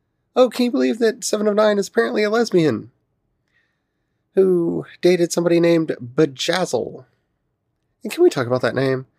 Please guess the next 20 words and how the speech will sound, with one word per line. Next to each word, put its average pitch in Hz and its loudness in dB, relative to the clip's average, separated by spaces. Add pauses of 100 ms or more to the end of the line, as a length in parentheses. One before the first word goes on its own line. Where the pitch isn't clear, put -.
(260)
Like, 269 -2
Star 311 2
Trek's 302 -2
had 175 0
some 143 0
really 156 -2
clunky - -4
names 113 -6
over 127 -2
the 131 0
years, 143 -6
but - -14
seriously, 156 -2
you're 131 -4
gonna 131 0
name 131 -2 (280)
a - -8
character 139 -2
Bjazal? 127 -6 (1040)
Bjazal. 135 -2